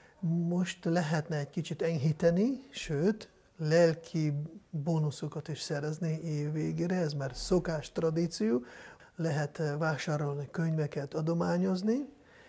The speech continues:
és erre szeretnénk benneteket inspirálni. <clears throat> Itt látjátok a képernyő alól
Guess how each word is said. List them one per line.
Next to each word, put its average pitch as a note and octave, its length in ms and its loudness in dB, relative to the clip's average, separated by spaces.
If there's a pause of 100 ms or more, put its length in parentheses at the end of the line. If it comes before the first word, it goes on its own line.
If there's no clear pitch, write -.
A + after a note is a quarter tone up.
(420)
és D3 600 -2
erre D#3+ 420 0
szeretnénk D3+ 600 -2
benneteket C#3+ 580 -6
inspirálni. F#3 800 2 (420)
<clears throat> - 1120 2
Itt D#3+ 160 2
látjátok D#3 840 -2 (560)
a D#3 440 -2 (1300)
képernyő D#3 560 4
alól D3+ 640 2